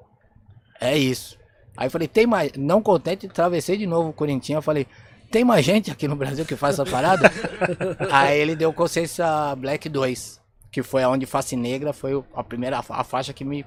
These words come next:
Speaker 1: comprou, assim, Nós Somos Negros, né?
Speaker 2: Sim.
Speaker 1: Salve Ivo, salve Jeff.
Speaker 2: Salve.
Speaker 1: E, puta, quando eu ouvi Nós Somos Negros, eu falei, "Mano, é isso." E a capa, né? Aquela capa impactante ali que não existe, né?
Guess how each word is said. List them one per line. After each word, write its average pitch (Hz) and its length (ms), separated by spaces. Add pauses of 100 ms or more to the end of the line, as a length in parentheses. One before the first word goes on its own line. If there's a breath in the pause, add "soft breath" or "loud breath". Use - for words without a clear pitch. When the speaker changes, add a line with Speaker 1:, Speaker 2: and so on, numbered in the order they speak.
(120)
Speaker 1:
comprou, 131 400
assim, 113 160
Nós 104 160
Somos 104 260
Negros, 104 280
né? 113 140 (120)
Speaker 2:
Sim. 180 380
Speaker 1:
Salve 123 260
Ivo, 123 520
salve 104 340
Jeff. 113 400 (200)
Speaker 2:
Salve. 147 640
Speaker 1:
E, 104 1040 (320)
puta, 151 340
quando 107 140
eu 120 100
ouvi 123 320
Nós 139 220
Somos 135 240
Negros, 131 320
eu 139 80
falei, 131 260
"Mano, 120 220
é 123 120
isso." 117 280
E 123 40
a 113 80
capa, 123 440
né? 117 180 (120)
Aquela 101 220
capa 110 240
impactante 113 640
ali 95 220
que 110 180
não 110 140
existe, 101 400
né? 92 180